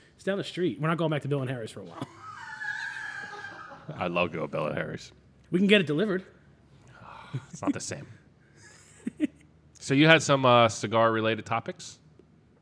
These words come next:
Speaker 2: Or did we hit them all already?
Speaker 1: Well, we were talking about 'em, and then I got distracted by myself, as
Speaker 2: Oh,
Speaker 1: I
Speaker 2: okay.
Speaker 1: usually do. Um, no, but, you know, the, the ratings, they're starting to come out, you know, or at least starting to get announced. Uh, Cigar,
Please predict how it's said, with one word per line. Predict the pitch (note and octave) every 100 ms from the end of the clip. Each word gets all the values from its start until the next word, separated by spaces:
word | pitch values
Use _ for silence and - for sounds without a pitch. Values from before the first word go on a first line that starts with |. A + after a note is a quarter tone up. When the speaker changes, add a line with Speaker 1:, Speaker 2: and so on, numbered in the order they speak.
| _ _ _
Speaker 2:
Or | - F#2
did | F#2
we | F#2+
hit | F#2
them | F2+ F2+
all | F2 - _ -
already? | F2 F2
Speaker 1:
Well, | D4+
we |
were | D4+
talking | C#4+ D#4 G3
about | D3+ C#3
'em, | D3
and | D3+
then |
I | D3
got | D3
distracted | C3+ B2+ C#3+ C#3 C3
by | B2 A#2 A2+ - -
myself, | A#2 - A2+ - - -
as | B2+
Speaker 2:
Oh, |
Speaker 1:
I | A#2+
Speaker 2:
okay. |
Speaker 1:
usually | A#2+ A#2+ A2+
do. | G#2+ A#2 - - - - - - - - _ _
Um, | E3 F3 G3
no, | A#3
but, | D#3+ E3
you | F#3
know, | E3+ F3+
the, | F3+
the | D#3 E3+
ratings, | F#3+ G#3+ G#3+
they're | D#3+ E3
starting | G#3 G3
to | -
come | F3
out, | F3+ F3+ -
you | D#3
know, | C3 C#3+ - - -
or | D3
at | D3
least | D3+ -
starting | D#3+ D3+
to |
get | D#3
announced. | C3+ C#3 D#3 - -
Uh, | C#3+ C#3
Cigar, | C3 - D3+ D#3+ E3 E3+ E3